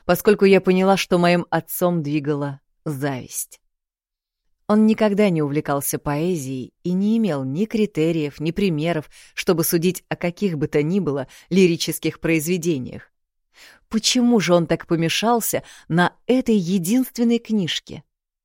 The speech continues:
Дело было вовсе не в литературе и не в том, что Джованнитти жалкий социалист.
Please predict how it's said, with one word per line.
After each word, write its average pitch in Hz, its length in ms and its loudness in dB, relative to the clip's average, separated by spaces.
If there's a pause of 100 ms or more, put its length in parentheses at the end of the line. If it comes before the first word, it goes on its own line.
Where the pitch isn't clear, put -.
(680)
Дело 220 320 4
было 202 220 8
вовсе 196 420 2
не 160 100 0
в 147 60 -2
литературе 156 800 -2 (320)
и 151 80 -4
не 175 100 0
в - 80 -6
том, 247 180 4
что 202 200 0
Джованнитти 170 800 2
жалкий 170 480 0
социалист. 147 840 -8